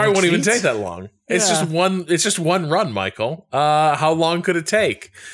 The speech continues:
Speaker 2: And so that is, yeah, like, a game that was so perfectly engineered to just keep me being like, You know what? What I did there was I didn't have a good enough deck.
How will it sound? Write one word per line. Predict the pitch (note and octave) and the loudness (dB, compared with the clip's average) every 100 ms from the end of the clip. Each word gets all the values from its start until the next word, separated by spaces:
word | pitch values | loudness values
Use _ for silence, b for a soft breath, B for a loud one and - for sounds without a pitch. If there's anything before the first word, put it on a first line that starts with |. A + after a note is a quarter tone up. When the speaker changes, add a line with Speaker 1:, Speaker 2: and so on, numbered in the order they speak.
| B B B B - | B B B B -2
Speaker 2:
And | D3 D3 | 0 2
so | D3 F3 D3+ D3+ C#3+ | 2 2 4 4 2
that | B2+ C#3 C#3 | 0 0 2
is, | C#3 B2+ B2 - D3 | 2 2 0 -4 -2
yeah, | C3+ G2+ | 0 0
like, | G2+ A#2+ B2+ | 0 0 0
a | C#3 | -4
game | B2+ C3 C#3 C#3+ C3 | -2 0 0 -2 -4
that | A#2+ A#2+ A2+ - _ _ _ _ _ _ _ | -2 0 0 -2 _ _ _ _ _ _ _
was | A#2+ B2 B2 A#2+ | -4 0 2 0
so | - D3+ | 2 0
perfectly | C#3+ - D3+ D3 D3+ C#3 B2 | 0 -4 -4 -2 -2 0 -2
engineered | A#2+ A2+ G#2+ G2+ F#2 | -2 -2 0 -2 -2
to | F2 | -6
just | G2 - | -8 -6
keep | - A#2 | -4 -4
me | A2+ | -4
being | G2+ G#2+ | -4 -4
like, | G2+ G2 A2 | -4 -6 -6
You | |
know | G2 | -4
what? | G2 A#2+ - _ _ - b b b b - | -2 -4 -6 _ _ -14 b b b b -4
What | G2+ G2+ | 0 0
I | |
did | G2+ G2+ | -2 -2
there | G2+ G2 | 0 0
was | F2 D#2+ | 0 -4
I | E2+ | -8
didn't | E2+ F2+ | -12 -12
have | F2 D#2+ | -12 -12
a | |
good | F2+ E2+ | -10 -8
enough | E2+ D2+ - | -8 -12 -8
deck. | D#2+ B1+ - - | -6 -6 -10 -16